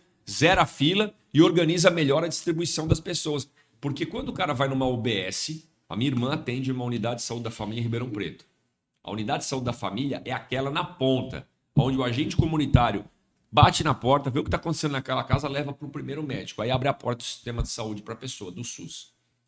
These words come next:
Aí ela pega o telefone e atenção primária, né, que chama. Pega o telefone e liga pro regulador, que é o cabra que tá no computador, vê o cross, que é o sistema do estado. Ô, deixa eu ver onde tem vaga pra você.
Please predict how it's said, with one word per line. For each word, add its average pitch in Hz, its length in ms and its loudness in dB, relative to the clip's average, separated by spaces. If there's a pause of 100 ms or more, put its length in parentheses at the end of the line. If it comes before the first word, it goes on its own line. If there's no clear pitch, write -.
Aí 117 100 -4
ela 135 160 -4
pega 123 240 -2
o - 20 2
telefone 123 440 -8
e 139 40 -6
atenção 135 360 -6
primária, 95 500 -6
né, 98 100 -8
que 117 60 -2
chama. 78 320 -8 (380)
Pega 120 180 0
o - 20 -2
telefone 120 380 -2
e 120 40 0
liga 120 200 0
pro 107 140 -6
regulador, 127 720 4 (300)
que - 100 -2
é 175 40 4
o 160 60 -2
cabra 139 300 0
que - 80 -16
tá 131 100 -4
no 131 80 -6
computador, 131 560 -2
vê 131 100 2
o 151 120 2
cross, 143 500 0
que - 80 -8
é 101 40 -4
o 101 60 -4
sistema 98 500 -6
do 113 120 -2
estado. 165 520 2 (320)
Ô, 98 160 -4
deixa 101 240 -4
eu 123 40 0
ver 117 120 0
onde 117 160 -4
tem 131 180 -4
vaga 92 340 -2
pra 78 140 -12
você. - 400 -10